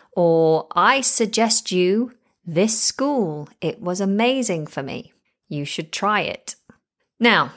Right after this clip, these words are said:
you does not follow suggest or recommend. There is a slight exception, of course, but I will talk about that later, if I remember. Mm, I should make a mental note. Scribble, scribble, scribble.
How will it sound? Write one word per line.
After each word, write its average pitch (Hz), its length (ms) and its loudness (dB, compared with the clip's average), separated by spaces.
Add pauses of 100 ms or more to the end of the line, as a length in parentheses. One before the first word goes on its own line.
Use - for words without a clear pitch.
(340)
you 240 440 2
does 208 200 0
not 214 240 2
follow 170 360 4
suggest 160 580 0
or 165 120 -2
recommend. 147 680 -2 (220)
There 170 180 -2
is 233 140 -2
a - 60 -12
slight 240 560 -2
exception, - 560 0
of 143 140 -4
course, 143 400 0
but 175 180 2
I 170 120 4
will 170 440 2
talk 160 260 -2
about 147 200 -2
that - 200 -4
later, 135 440 -4 (380)
if 165 160 0
I 143 60 2
remember. 135 520 -2 (460)
Mm, 156 240 0
I 151 100 -4
should 156 180 0
make 143 180 0
a 139 40 0
mental 208 300 2
note. 165 380 0 (260)
Scribble, - 480 -2
scribble, - 360 -4
scribble. - 400 -4